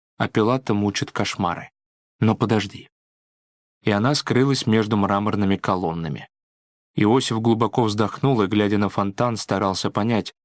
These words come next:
почему сердце его бешено застучало и мысли спутались, когда он услышал вопрос: "Ты уверен, что он действительно умер?" Так ничего и не решив, он снова увидел Юстицию.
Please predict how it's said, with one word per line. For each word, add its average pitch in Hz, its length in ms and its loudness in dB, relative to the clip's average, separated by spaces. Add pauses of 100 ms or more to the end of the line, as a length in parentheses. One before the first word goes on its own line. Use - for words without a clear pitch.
(320)
почему 123 400 0
сердце - 460 0
его 95 220 2
бешено 101 420 -2
застучало 104 640 -2
и 95 100 -2
мысли 101 320 0
спутались, - 640 -4 (320)
когда 104 280 0
он 95 140 0
услышал 98 440 -2
вопрос: 101 480 -2 (340)
"Ты - 80 0
уверен, 104 440 2
что - 220 -2
он 92 140 -2
действительно 98 680 0
умер?" 90 360 -6 (840)
Так - 200 -2
ничего 113 340 2
и 104 60 0
не 104 100 2
решив, 117 400 0
он 117 140 0
снова 120 320 0
увидел 101 500 0 (140)
Юстицию. 139 720 -4